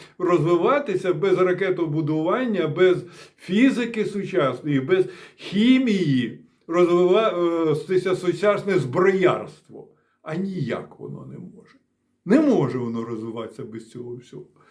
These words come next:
Таким чином, ми робимо з цього висновок, що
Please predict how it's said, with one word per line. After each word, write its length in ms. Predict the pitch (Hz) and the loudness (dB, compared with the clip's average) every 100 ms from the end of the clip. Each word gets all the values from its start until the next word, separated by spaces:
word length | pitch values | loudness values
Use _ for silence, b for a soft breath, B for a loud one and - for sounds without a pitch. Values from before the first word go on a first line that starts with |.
| b b | b b
Таким 360 | - 180 269 269 | 0 2 4 2
чином, 500 | 277 294 294 269 - b b | 0 2 2 0 -6 b b
ми 180 | 175 247 | 0 2
робимо 420 | 233 233 233 226 | 4 2 0 -2
з 120 | - - | -2 -4
цього 240 | 233 226 | -4 -2
висновок, 680 | 220 233 - 151 127 120 - | -2 -4 -4 -6 -10 -10 -12
що 440 | - 202 147 127 | -2 0 2 0